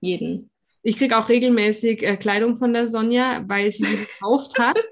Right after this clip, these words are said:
Speaker 2: Und dann hat sie zwar die Schildchen, es ist, ich krieg immer Kleidung ohne Schildchen, also alles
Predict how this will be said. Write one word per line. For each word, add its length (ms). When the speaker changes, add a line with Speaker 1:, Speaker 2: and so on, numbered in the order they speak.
Speaker 2:
Und 140
dann 200
hat 260
sie 100
zwar 220
die 140
Schildchen, 600
es 220
ist, 140
ich 160
krieg 120
immer 220
Kleidung 340
ohne 200
Schildchen, 480
also 200
alles 320